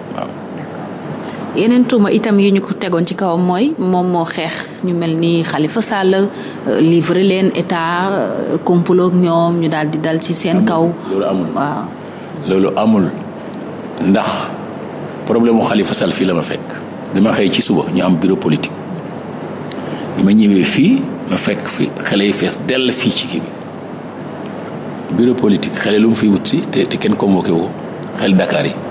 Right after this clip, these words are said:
Speaker 1: bari. Affaire bi jaaxal ba ma dugg.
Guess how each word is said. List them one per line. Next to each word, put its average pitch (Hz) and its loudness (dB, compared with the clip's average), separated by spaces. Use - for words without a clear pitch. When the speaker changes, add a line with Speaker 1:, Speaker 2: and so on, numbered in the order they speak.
Speaker 1:
bari. - 0
Affaire 76 2
bi 87 6
jaaxal 80 2
ba 71 2
ma 98 4
dugg. - 4